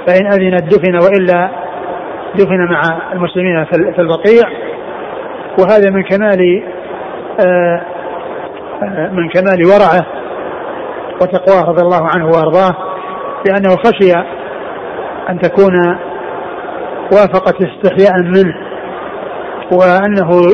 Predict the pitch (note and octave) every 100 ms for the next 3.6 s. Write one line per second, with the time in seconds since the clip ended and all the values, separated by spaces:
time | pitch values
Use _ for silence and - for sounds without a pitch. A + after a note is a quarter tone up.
0 | - G#3+ A3 F#3+ F#3 F3+ F3 F3 E3+ -
1 | - - - - G3 G3+ F#3+ - - -
2 | - - - - - - - - G3 E3
3 | E3 F3+ G3 F#3+ E3+